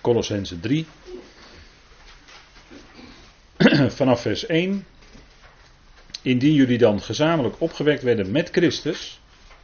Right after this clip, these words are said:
hè, want het is niet alleen met hem gekruisigd zijn, maar het is ook met hem gestorven, begraven. Maar geweldig,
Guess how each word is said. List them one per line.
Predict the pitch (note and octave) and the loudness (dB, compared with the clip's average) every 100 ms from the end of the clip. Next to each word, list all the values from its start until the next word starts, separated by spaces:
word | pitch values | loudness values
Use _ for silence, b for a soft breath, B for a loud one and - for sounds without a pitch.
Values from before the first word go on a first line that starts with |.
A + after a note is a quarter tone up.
| _ - _ _ _ _ | _ -20 _ _ _ _
hè, | G#2 | -8
want | B2+ A#2 | -4 -4
het | G#2 | -4
is | G#2 | -4
niet | B2+ A#2 | -4 -2
alleen | G#2+ F#2+ F#2 - - - G2+ | -2 -4 -6 -18 -20 -18 -8
met | G2+ C3 | -4 -2
hem | A#2 A2 | -2 -4
gekruisigd | F#2+ F#2+ D3+ E3 A#2+ - | -6 -4 -2 -2 -4 -8
zijn, | F#2+ F#2+ C#3 E3 | -10 -10 -12 -10
maar | G#2+ G#2 | -6 -6
het | G2+ | -6
is | G2 | 0
ook | A#2 G#2 | 0 0
met | G#2 G2+ | -6 -6
hem | G#2 F2+ - | -8 -10 -14
gestorven, | - G2+ - D#3+ C#3 G#2 E2+ | -18 -14 0 0 0 -4 -8
begraven. | F#2+ G2+ C3+ C3 G2 F2 - - - _ _ _ - _ b b b | -8 -6 -6 -6 -8 -14 -16 -20 -20 _ _ _ -20 _ b b b
Maar | - G#2+ F2+ D#2+ | -10 -8 -8 -10
geweldig, | - - G#2+ B2+ F#2+ E2+ - | -14 -6 -2 -2 -4 -8 -14